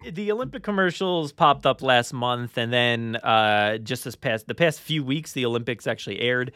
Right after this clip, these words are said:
and I wanted to kind of update on those individual people, 'cause it kind of reminded me of, like, uh, what, the Madden curse or something like that. You ever hear ab-, about that? Like, whoever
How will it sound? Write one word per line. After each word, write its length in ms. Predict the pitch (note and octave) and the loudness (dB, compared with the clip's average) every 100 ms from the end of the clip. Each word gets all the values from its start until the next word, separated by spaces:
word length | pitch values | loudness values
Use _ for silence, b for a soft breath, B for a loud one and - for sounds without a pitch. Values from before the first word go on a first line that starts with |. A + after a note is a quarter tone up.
| B B | B B
and 100 | D3 | 4
I 60 | C#3+ | 4
wanted 220 | D#3 F3 | 6 4
to 100 | E3 | 4
kind 220 | D3+ E3 | 2 0
of 60 | C#3+ | 2
update 420 | C#3+ C#3 D3 C3+ | 0 2 2 2
on 280 | B2 B2 A#2+ | 0 -2 0
those 380 | A#2+ A#2+ A#2 - | 0 0 -4 -10
individual 840 | - C#3 C3 B2 C3 B2+ A#2 A2+ - - | -6 -2 -2 -2 0 2 2 2 -4 -4
people, 280 | D3 C#3+ A#2+ | -4 -2 -4
'cause 160 | C#3 | -4
it 60 | C#3+ | -2
kind 180 | F3+ A3 | 0 0
of 60 | |
reminded 400 | B3 E3+ D3 D3+ | 0 0 0 -2
me 120 | C#3 B2+ | -2 -4
of, 100 | A#2 | 0
like, 300 | A#2 A2 - b b b b b b b - | 0 0 -4 b b b b b b b -2
uh, 460 | C3 A2+ G#2+ G2+ G#2 | 0 2 0 0 -2
what, 160 | D3+ D#3+ | -4 -2
the 60 | D#3+ | -2
Madden 560 | C#3+ B2+ C3+ C3 A2+ | 2 4 4 2 -4
curse 540 | G2 - G2+ E2 - - | -10 -10 -10 -10 -12 -8
or 140 | B2+ A#2 | -6 -2
something 320 | C3+ A#2 A#2 | -2 -2 -2
like 160 | A2 | -2
that. 140 | A2 A2 | 0 0
You 40 | |
ever 100 | C3 | -2
hear 240 | C3+ C#3+ C3+ | 0 2 2
ab-, 180 | C#3 - | 0 0
about 240 | C#3+ C3 A2 | 0 2 2
that? 260 | B2 A#2 | 2 2
Like, 160 | A2 G#2+ | -2 -2
whoever 640 | C3 A#2+ B2+ B2 A#2 A#2 | 0 0 0 0 0 -4